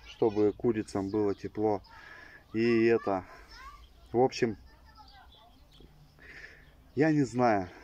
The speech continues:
Вот у меня загорелось что-то, вот у меня всё пере-, поменялось в жизни. Я просто хочу, а, чтобы у меня была хорошая, счастливая семья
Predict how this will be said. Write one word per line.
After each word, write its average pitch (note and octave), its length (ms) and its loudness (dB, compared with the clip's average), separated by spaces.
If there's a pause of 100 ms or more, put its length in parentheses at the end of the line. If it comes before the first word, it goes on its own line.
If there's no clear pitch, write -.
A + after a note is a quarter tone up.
(360)
Вот C3 200 0
у D#3 40 0
меня D#3 180 2
загорелось C#3+ 680 4
что-то, A2 260 -2
вот A2 220 0
у - 20 -10
меня A#2 360 0
всё - 340 2
пере-, A2 440 -2
поменялось A#2 600 0
в G2 80 -12
жизни. A2 260 -4
Я G2+ 120 -2
просто A2+ 340 -4
хочу, G#2+ 420 -6 (720)
а, G2+ 360 -4 (880)
чтобы A2+ 320 -2
у A2+ 40 -2
меня B2 280 2
была G#2+ 400 2 (200)
хорошая, A2+ 420 0
счастливая A#2+ 440 2
семья A#2 440 -4